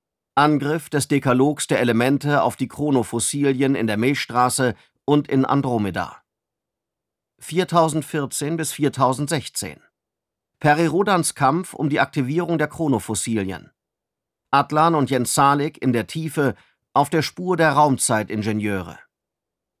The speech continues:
Stalker erscheint, der geheimnisvolle Bote einer bedrohlichen Macht. Die Vironauten in der Mächtigkeitsballung Estatu. Viertausendeinunddreißig. Die Galaktiker und die Gänger des Netzes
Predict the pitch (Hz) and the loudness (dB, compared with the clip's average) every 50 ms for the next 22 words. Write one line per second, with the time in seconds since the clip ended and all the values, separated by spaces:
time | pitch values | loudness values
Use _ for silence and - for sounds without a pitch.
0 | _ _ - - - - 175 160 156 156 151 - 180 175 165 131 92 98 101 - | _ _ -6 -6 -2 2 2 2 2 0 -2 -2 0 2 2 2 2 0 -2 -2
1 | - 117 113 120 117 107 - _ _ _ _ _ _ _ _ _ _ 120 131 131 | -2 0 0 0 0 -2 -4 _ _ _ _ _ _ _ _ _ _ -4 0 0
2 | 156 143 185 196 190 180 - - - 151 147 127 101 139 147 160 160 - 160 135 | 2 2 2 2 2 0 -2 0 0 0 0 2 0 0 0 0 0 0 2 2
3 | 107 143 143 139 123 127 113 123 117 143 156 156 147 139 - 143 135 123 98 90 | 2 4 2 2 0 0 -2 -2 -2 -2 -2 -2 -4 -4 -4 -2 -2 -2 -2 -4
4 | - _ _ _ _ _ _ _ _ _ _ _ _ - _ _ _ 135 135 139 | -8 _ _ _ _ _ _ _ _ _ _ _ _ -20 _ _ _ -2 0 0
5 | 170 170 165 160 160 156 170 - - _ - 175 151 131 127 120 135 143 143 - | 2 2 4 4 6 6 4 4 2 _ -2 0 0 2 2 2 2 2 0 -2
6 | - 143 - - 143 131 117 - _ - 123 123 127 120 120 123 - 123 123 - | -4 -6 -2 0 0 0 0 -2 _ 2 2 4 2 0 0 -2 -2 -4 -4 -2
7 | - 143 117 98 - - 95 - _ _ _ _ _ _ _ _ _ _ _ _ | 0 0 0 0 -4 -8 -16 -18 _ _ _ _ _ _ _ _ _ _ _ _
8 | _ _ _ _ _ _ _ _ _ _ _ _ _ _ _ _ - - 170 185 | _ _ _ _ _ _ _ _ _ _ _ _ _ _ _ _ -10 -2 -2 -2
9 | 160 - 147 147 139 143 123 135 139 139 - - _ 135 135 131 127 127 127 123 | 0 2 4 4 4 4 2 0 -2 -2 -2 -2 _ 0 2 2 2 0 -2 -2
10 | 113 110 101 92 - - - - - - _ _ _ _ _ _ _ _ _ _ | -2 -2 -2 -2 -4 -6 -8 -14 -20 -20 _ _ _ _ _ _ _ _ _ _
11 | _ _ _ _ _ _ 143 147 143 156 160 180 196 - - 196 156 - 156 151 | _ _ _ _ _ _ 0 2 4 4 4 2 0 0 -4 -4 -2 0 0 2
12 | 156 165 - 139 139 - 135 117 127 147 165 170 147 131 120 - - 131 127 123 | 2 2 0 0 -2 -2 -2 0 2 0 2 2 0 0 -2 0 0 0 0 0
13 | - - 156 160 147 - | -2 -2 -2 -2 -2 -4